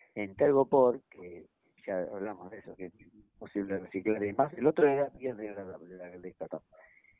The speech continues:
Lo podés tirar en cualquier lado y se biodegrada, no pasa nada. Y lo compostás, lo que sea. El mismo se va al basural, ¿eh? No pasa nada, se descomposta y bueno. Pero, eh, no hace gran daño. Pero sí el Telgopor.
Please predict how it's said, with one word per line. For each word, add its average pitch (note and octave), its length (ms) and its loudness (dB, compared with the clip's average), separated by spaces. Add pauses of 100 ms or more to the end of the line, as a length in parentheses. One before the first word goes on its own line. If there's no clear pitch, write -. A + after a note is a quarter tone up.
(160)
Lo G2 140 -4
podés G#2+ 180 0
tirar G#2 200 -4
en G2+ 40 -12
cualquier G2 280 -2
lado B2 140 2
y C#3 80 -4
se G2 140 -4
biodegrada, G2+ 580 2
no F#2+ 120 -12
pasa - 240 -16
nada. D#2+ 200 -20 (640)
Y G#2+ 500 -2 (100)
lo G2 100 2
compostás, G2+ 480 2
lo F2+ 120 -8
que F2+ 80 -18
sea. - 240 -8 (140)
El A#2 80 -8
mismo E3 240 -2
se A#2 140 2
va B2 100 6
al B2 80 0
basural, A#2 500 -8
¿eh? B2 180 -16 (160)
No F#2+ 100 -16
pasa F#2+ 260 -12
nada, E2 260 -10 (100)
se - 80 -18
descomposta G2 640 -4
y - 100 -10
bueno. - 240 -20 (560)
Pero, A2 640 0
eh, G2 600 -10 (800)
no A2+ 100 -4
hace G2 260 -4
gran F#2 240 0
daño. F2 460 -6
Pero B2+ 400 2 (220)
sí C#3 140 -4
el C#3 240 -4
Telgopor. A2 480 -4